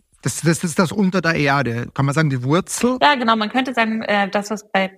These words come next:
Speaker 2: Pflanzen das Wurzelwerk ist. Ähm, und es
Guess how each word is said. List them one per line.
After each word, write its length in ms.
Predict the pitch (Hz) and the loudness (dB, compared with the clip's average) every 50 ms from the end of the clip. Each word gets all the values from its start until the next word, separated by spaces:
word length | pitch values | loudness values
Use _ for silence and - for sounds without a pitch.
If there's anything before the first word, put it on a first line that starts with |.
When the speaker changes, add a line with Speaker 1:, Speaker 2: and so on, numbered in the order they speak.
| _ - | _ -10
Speaker 2:
Pflanzen 520 | - 190 185 196 190 214 226 - - 202 190 | -6 -2 0 2 2 0 -2 -4 -6 -6 -4
das 220 | 190 180 - - | -6 -6 -8 -6
Wurzelwerk 960 | 196 196 208 - - - 233 233 233 240 226 214 214 226 233 247 - - - - - | -4 -4 -4 -4 -6 -4 -2 -2 0 -2 -2 -2 0 0 0 0 -2 -4 -6 -6 -4
ist. 360 | - 302 359 427 _ _ _ _ - - - - - - | -2 -2 -2 -4 _ _ _ _ -20 -20 -20 -18 -10 -2
Ähm, 300 | - 196 196 202 196 196 | 0 2 2 2 0 -2
und 120 | 202 202 185 | -4 -6 -6
es 140 | 180 - | -8 -14